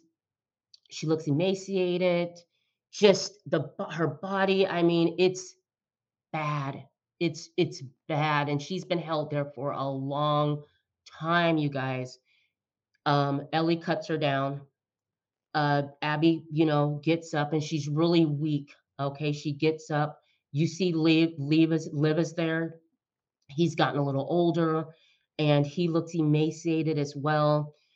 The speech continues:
Abby, there's a, there's two boats, um, um, on the, on the, um, ocean right there, okay? There's two boats that are there at the beach. Anyways, Abby picks up, uh, Liv,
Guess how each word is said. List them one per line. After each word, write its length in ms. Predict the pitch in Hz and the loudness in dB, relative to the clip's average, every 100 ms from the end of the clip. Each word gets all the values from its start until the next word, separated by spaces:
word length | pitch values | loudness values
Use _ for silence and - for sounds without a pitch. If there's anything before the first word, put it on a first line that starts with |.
| _ _ _ | _ _ _
Abby, 400 | 156 160 170 175 - - 165 - | 0 2 2 0 -2 -14 -10 4
there's 280 | 175 165 | 6 6
a, 120 | 175 160 | 4 2
there's 220 | 170 165 | 0 0
two 180 | - 226 | -4 -6
boats, 540 | 190 185 226 - - - _ _ _ - 123 | 2 2 2 -6 -20 -20 _ _ _ -12 -4
um, 380 | 151 147 143 143 | 0 0 0 -2
um, 340 | 147 143 143 143 | -2 0 -2 -2
on 240 | 151 151 143 | 0 2 2
the, 400 | 143 143 139 131 - | 2 0 -2 -4 -4
on 220 | 143 139 | -2 -2
the, 260 | 139 135 | -2 -4
um, 240 | 139 135 139 | -4 -4 -2
ocean 440 | 143 143 131 120 131 - | -2 -2 -4 -8 -10 -4
right 240 | 135 143 139 | 0 0 0
there, 360 | 131 123 - - | -4 -6 -8 -10
okay? 360 | 127 - 135 | -8 -4 -4
There's 240 | 131 131 - | -2 -4 -4
two 180 | 160 143 | -4 2
boats 340 | 143 131 - | 2 0 -4
that 120 | 135 | -6
are 140 | 131 127 | -4 -2
there 320 | 135 131 131 _ _ _ _ _ _ _ _ _ 143 | -2 -2 -6 _ _ _ _ _ _ _ _ _ -2
at 180 | 147 | 0
the 80 | 147 | 0
beach. 400 | - 131 131 - _ _ _ _ _ _ _ _ _ _ _ _ - | -2 -4 -6 -12 _ _ _ _ _ _ _ _ _ _ _ _ 6
Anyways, 680 | 170 165 143 139 135 135 - _ - | 10 10 10 6 4 0 -10 _ 0
Abby 280 | 147 160 | 4 6
picks 360 | 165 180 156 - | 4 2 -2 0
up, 240 | 151 147 - - _ _ _ _ | 0 0 -6 -20 _ _ _ _
uh, 360 | 147 143 139 139 139 | -2 0 0 -2 -2
Liv, 500 | 139 147 147 143 | 2 4 6 2